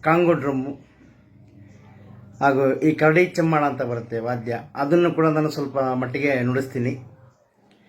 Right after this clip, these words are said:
ನನಗೆ ಈ ಒಂದು ವಾದ್ಯವನ್ನು ನುಡಿಸ್ತಕ್ಕಂಥ ಆಸಕ್ತಿ ಹೇಗೆ ಬಂತಂದ್ರೆ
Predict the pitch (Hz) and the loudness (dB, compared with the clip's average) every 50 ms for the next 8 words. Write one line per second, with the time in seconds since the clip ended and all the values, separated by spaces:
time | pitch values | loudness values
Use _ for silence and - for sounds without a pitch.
0 | - - - - - _ _ _ _ _ _ _ _ _ _ - - - - - | -20 -20 -20 -20 -20 _ _ _ _ _ _ _ _ _ _ -20 -20 -20 -20 -20
1 | - - 165 170 170 180 175 185 185 - 190 185 185 180 185 180 180 180 175 160 | -12 -2 2 4 4 6 6 6 4 6 6 6 6 6 4 2 2 2 2 2
2 | 143 135 127 123 123 - - - _ _ _ _ _ _ _ _ _ _ _ _ | 2 0 0 -4 -6 -10 -14 -20 _ _ _ _ _ _ _ _ _ _ _ _
3 | _ _ _ _ _ _ _ - 117 127 139 165 185 - 156 156 202 202 196 185 | _ _ _ _ _ _ _ -10 -2 2 4 4 4 4 2 2 2 4 4 4
4 | 180 196 180 170 165 180 175 - - 190 170 165 170 160 165 156 139 156 165 - | 2 0 0 0 0 -2 -4 -6 -8 -6 -4 -4 -2 0 0 2 2 2 0 -2
5 | 175 170 - 180 165 151 156 170 175 180 180 156 147 151 143 143 139 135 135 143 | -6 -6 -2 0 0 2 4 4 4 4 4 2 0 -2 -2 -2 -2 -4 -2 -2
6 | 143 117 107 113 - - | -2 -2 -4 -6 -12 -18